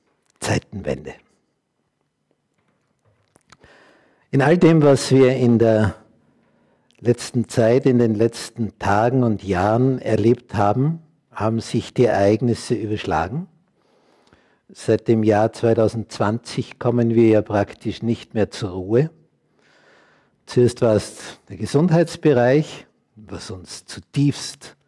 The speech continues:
betroffen hat, im persönlichen, im privaten, gesellschaftlichen. Dann der Krieg in der Ukraine seit eineinhalb Jahren. Aber in dem Moment, wo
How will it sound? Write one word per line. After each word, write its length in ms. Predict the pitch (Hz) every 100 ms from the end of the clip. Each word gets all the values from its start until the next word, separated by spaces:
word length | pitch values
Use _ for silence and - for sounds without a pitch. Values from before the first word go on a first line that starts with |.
| _ _ _ _ _ _ _
betroffen 560 | _ - - 87 - 117
hat, 340 | 143 - - _ _ _ _ _ _ _ _ -
im 120 | -
persönlichen, 680 | - 98 - 117 120 120 123
im 140 | 110 95
privaten, 640 | - 95 98 107 - 107
gesellschaftlichen. 960 | 101 117 107 - 110 - 113 101 107 98 _ _ _ _ _ _ -
Dann 440 | 123 117 110 95 - _ _ _ _ _ _ _ _ -
der 100 | 117
Krieg 260 | - 117
in 140 | 104 104
der 240 | 95 82 -
Ukraine 680 | 117 - 104 95 117 139 170 _ _ _ _
seit 300 | - 117 -
eineinhalb 480 | 120 120 110 113 -
Jahren. 320 | 107 107 123 _ _ _ _ _ _ _ _ _ _ _ _ _ _
Aber 540 | - 113 113 107 104 - _ _
in 160 | 120 110
dem 160 | 160
Moment, 440 | 180 151 131 127 -
wo 180 | 120